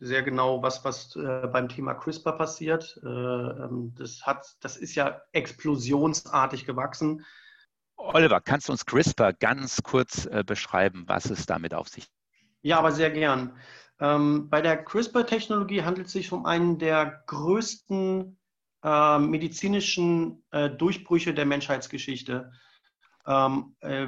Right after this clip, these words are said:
Speaker 1: die crispr-Technologie ist eine Genschere, mit der ich, ähm, extrem präzise, ähm, äh, Schnitte ausführen kann auf einem Genom. Ähm, und ich kann nicht nur schneiden, ich kann auch einfügen. Also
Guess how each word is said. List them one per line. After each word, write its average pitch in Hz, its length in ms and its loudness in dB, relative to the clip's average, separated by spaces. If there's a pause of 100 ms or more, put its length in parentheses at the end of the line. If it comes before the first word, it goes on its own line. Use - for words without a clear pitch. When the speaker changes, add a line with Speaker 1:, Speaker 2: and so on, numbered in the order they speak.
(100)
Speaker 1:
die 139 220 -8
crispr-Technologie 190 1400 0
ist 180 120 -8
eine 151 220 2
Genschere, 196 960 0 (260)
mit 147 220 -2
der 175 300 4
ich, 170 400 0 (100)
ähm, 147 460 2
extrem 175 680 -2
präzise, 202 1040 0 (420)
ähm, 147 680 2 (140)
äh, 139 280 2
Schnitte 190 640 0
ausführen 190 640 0
kann 180 400 0
auf 165 280 2
einem 160 240 2
Genom. 156 640 2 (420)
Ähm, 147 560 4
und 165 160 0
ich 165 120 -4
kann 175 120 2
nicht - 220 -2
nur 175 160 4
schneiden, 170 560 2
ich 175 100 -4
kann 170 160 -4
auch - 200 0
einfügen. 147 840 -2
Also 156 340 0